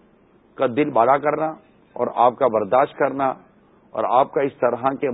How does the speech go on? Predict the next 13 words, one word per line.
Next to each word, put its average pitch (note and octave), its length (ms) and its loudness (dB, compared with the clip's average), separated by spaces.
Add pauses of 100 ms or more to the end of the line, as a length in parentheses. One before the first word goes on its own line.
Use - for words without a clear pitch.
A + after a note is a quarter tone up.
مواقع A#2 640 -2
کے C3 60 -6
اوپر A2+ 360 0 (420)
بائیکاٹ B2 580 4
کر B2+ 160 0 (100)
کے C3 100 0
یا A#2+ 400 4
مطلب A2+ 380 -2
کہ B2 80 -4 (100)
چھوڑ C#3 220 4
چھاڑ B2 260 0
کر A#2+ 140 -2
نہ A#2 220 0